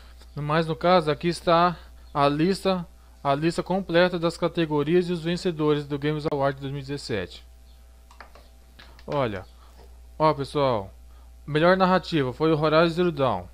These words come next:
O melhor design visual foi o Cuphead. Melhor áudio foi o, foi o Zelda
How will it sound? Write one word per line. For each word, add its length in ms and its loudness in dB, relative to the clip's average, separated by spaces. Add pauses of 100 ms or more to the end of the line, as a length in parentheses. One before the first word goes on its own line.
(440)
O 60 -12
melhor 280 4
design 400 0
visual 400 4
foi 220 2
o 40 -2
Cuphead. 680 0 (600)
Melhor 360 4
áudio 380 6
foi 180 -2
o, 300 0
foi 180 2
o 80 2
Zelda 500 0